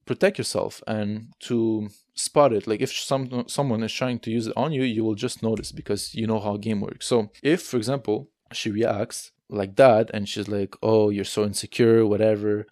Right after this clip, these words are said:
you will just know that it's not the right girl for you. And you can't be mad. You can't be mad at her. I'm telling you, you cannot be mad at her, because if you attracted her by being someone you're not and by playing games, and then you expect her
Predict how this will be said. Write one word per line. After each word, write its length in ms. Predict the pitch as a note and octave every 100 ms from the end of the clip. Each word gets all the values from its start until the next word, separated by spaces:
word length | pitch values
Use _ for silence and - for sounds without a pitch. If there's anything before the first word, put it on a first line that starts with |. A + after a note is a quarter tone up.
| _
you 200 | A2+ B2
will 120 | C#3
just 440 | B2 C3 - - - _
know 380 | - A2+ A2 B2
that 600 | D3 A#2+ G2 G2 - - - - _ _ _ _ _
it's 200 | _ -
not 200 | A2+ A2+
the 100 | A#2
right 220 | G#2+ G#2+ G#2
girl 180 | A#2
for 160 | D#3+ A2
you. 220 | G#2+ D3 _ _
And 320 | B2 A#2+ B2
you 80 | B2+
can't 240 | - D#3+
be 100 | F3+
mad. 300 | F#3 F#3+ D#3 F#2
You 100 | A#2+
can't 240 | - F3+
be 80 | F3+
mad 180 | F3+ F3
at 120 | C3
her. 140 | G#2 - _ _
I'm 120 | B2
telling 220 | - D#3+
you, 60 | A2+
you 60 |
cannot 380 | A#2 - B2 C#3
be 80 | C#3+
mad 180 | C3 B2+
at 80 | G2+
her, 160 | G#2
because 420 | G#2 A2 A#2+ A#2 - - - _ _
if 320 | E3 G3+ -
you 80 | G3
attracted 420 | B2 E3 D#3+ C3
her 220 | G#2 G#2+ A2
by 180 | G#2+
being 240 | G2+ C3+ B2
someone 280 | - B2+ A2
you're 100 | G#2
not 360 | A#2 A2 A2
and 100 | G#2+
by 120 | G2+
playing 300 | F#2+ C3 A2
games, 520 | G2+ A#2 A#2+ A2+ - - _ _
and 160 | A2+ G#2+
then 220 | D3 B2
you 100 | A2
expect 640 | G#2+ - - C3+ C3 -
her 340 | - D3 A#2